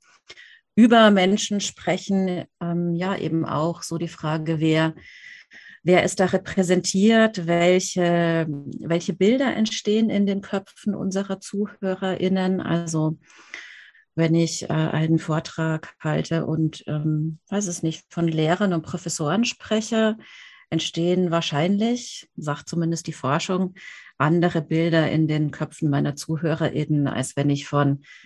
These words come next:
LehrerInnen und ProfessorInnen oder Professorinnen und Professoren spreche, ne? Also ich verwende gendergerechte Sprache auch so als Überbegriff für diese unterschiedlichen Varianten. Also da steigen wir ja bestimmt auch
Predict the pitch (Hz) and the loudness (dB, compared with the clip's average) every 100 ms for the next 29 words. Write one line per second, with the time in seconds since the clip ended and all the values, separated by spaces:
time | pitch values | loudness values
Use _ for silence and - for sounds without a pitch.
0 | - 147 156 156 151 143 143 135 - _ | -12 -2 2 2 2 2 2 0 -4 _
1 | 156 151 143 147 143 131 135 - 139 143 | 0 0 0 0 0 0 -4 -6 -8 -8
2 | - 143 143 135 147 139 127 117 131 _ | -6 -2 -2 -2 -2 -2 -2 -4 -8 _
3 | - 135 - 135 - 143 147 156 160 180 | -14 -12 -12 -12 -4 -2 0 0 -2 -2
4 | 185 - 196 143 139 - - - - - | -4 4 6 6 2 -8 -18 -16 -16 -6
5 | 135 139 156 190 277 - 170 170 165 170 | -6 -4 -2 2 2 2 0 0 -4 -6
6 | - - - - 240 180 208 214 196 214 | -18 -18 -8 -2 -2 2 6 6 6 4
7 | 190 185 185 190 - - 170 185 185 - | 4 0 -2 -4 -6 2 4 4 2 2
8 | 160 - 170 143 147 - - 247 247 233 | 0 0 -2 0 -2 -4 0 4 6 4
9 | - 226 - 190 185 196 196 202 330 294 | 2 -2 -2 0 2 2 4 4 4 2
10 | 285 277 254 254 240 226 220 202 202 220 | 0 -4 -6 -2 0 0 0 0 2 0
11 | 208 202 165 160 - 143 170 165 160 160 | -2 -2 -2 -4 -4 -4 -2 -4 -2 -4
12 | 160 - 170 - 156 190 | -6 -10 -6 0 0 -2